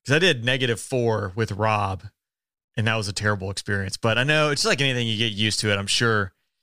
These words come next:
But here, can you kinda walk me through that? Because in my mind, as I listen to you, and I'm trying to think about, I don't know if I've seen you push around a corner. I'm sure now I'll be very attuned to it.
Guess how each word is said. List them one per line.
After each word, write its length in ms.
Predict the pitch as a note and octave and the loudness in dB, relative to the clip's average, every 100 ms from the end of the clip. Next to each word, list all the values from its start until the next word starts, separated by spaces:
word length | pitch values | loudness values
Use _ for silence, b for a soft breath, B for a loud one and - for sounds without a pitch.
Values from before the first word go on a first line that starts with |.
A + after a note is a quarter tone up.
| _ _ | _ _
But 120 | - C3 | -2 0
here, 240 | C3 A#3 | 2 0
can 160 | D3+ F3 | 2 0
you 100 | A#3 | 0
kinda 240 | - G3+ | 0 0
walk 320 | C#3 A#2 B2+ - | 0 2 0 0
me 140 | C3+ | -4
through 300 | - C#3 C3 | -2 0 2
that? 240 | G#2+ G2 | 2 -2
Because 200 | B2+ C#3 | 0 0
in 80 | B2 | 2
my 120 | D#3+ | 0
mind, 240 | G#3 D3+ C#3+ | 2 2 2
as 120 | C3 | 2
I 260 | A#2+ A2+ A#2+ | 0 0 -4
listen 420 | B2+ B2+ D3+ D3 | -4 -2 0 -2
to 120 | A2+ A#2 | 0 0
you, 180 | A2+ | 2
and 80 | A2+ | 2
I'm 100 | C3 | 0
trying 180 | D#3 F3+ | 0 0
to 40 | B2+ | 0
think 120 | B2+ | -2
about, 140 | B2 | -2
I 100 | A#2 | 0
don't 160 | C#3 D#3+ | -2 -2
know 160 | C#3+ C3+ | 0 0
if 100 | B2+ | 0
I've 200 | A#2 G2+ | -2 0
seen 300 | - C3+ B2 | -2 0 0
you 340 | A2+ A2+ A2 _ _ _ _ _ _ _ | 0 0 -4 _ _ _ _ _ _ _
push 220 | - C#3+ - | 0 0 2
around 280 | B2+ A#2+ | 2 2
a 60 | A2+ | 0
corner. 540 | - A#2+ B2 C#3 D3 - | -4 -2 -2 -4 -8 -8
I'm 160 | A#2 A2 | -4 -2
sure 380 | - A#2+ A2+ G#2+ | 2 2 2 2
now 460 | A2+ A2+ A2 G#2+ - | 0 0 -2 -4 -4
I'll 140 | G#2+ | -4
be 300 | G2+ G#2+ G#2 - | -2 -2 -2 -6
very 320 | A2+ A#2+ G#2+ | -2 2 2
attuned 400 | G2+ - A#2+ A2+ | 0 -2 -2 0
to 160 | A2 G#2 | 0 -2
it. 160 | G#2+ | -2